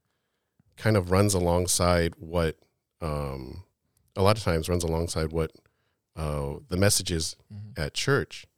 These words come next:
Speaker 2: Mm-hmm.
Speaker 1: And it's kind of like, uh, it, yeah, it, it, it's, it's nice to get, right, two, three, four perspectives
Speaker 2: Mm.
Speaker 1: on, on the previous message or, um, yeah, just, just to hear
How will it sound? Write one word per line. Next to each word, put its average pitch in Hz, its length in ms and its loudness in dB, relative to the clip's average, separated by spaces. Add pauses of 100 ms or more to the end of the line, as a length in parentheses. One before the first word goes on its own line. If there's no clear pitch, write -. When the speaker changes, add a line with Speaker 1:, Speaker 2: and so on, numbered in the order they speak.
(200)
Speaker 2:
Mm-hmm. 101 260 -12
Speaker 1:
And 92 80 2
it's 90 80 0
kind 98 180 4
of 85 100 2
like, 80 340 -4
uh, 73 340 -4 (1700)
it, 113 180 -2
yeah, 107 300 4
it, 80 160 -2
it, 85 160 -4 (120)
it's, 85 200 -8
it's 90 120 -2
nice 98 220 4
to 90 80 -2
get, 82 260 2 (400)
right, 78 320 -2 (600)
two, 90 260 0
three, 87 360 -2
four 87 260 -2
perspectives 80 720 -2 (100)
Speaker 2:
Mm. 101 400 -10
Speaker 1:
on, 82 260 2
on 80 220 0
the 80 80 -4
previous 78 320 -2
message 95 600 2
or, 76 420 -4 (580)
um, 73 600 -4 (400)
yeah, 80 320 4 (140)
just, - 280 -6
just - 240 -4
to 78 60 -6
hear 78 480 -4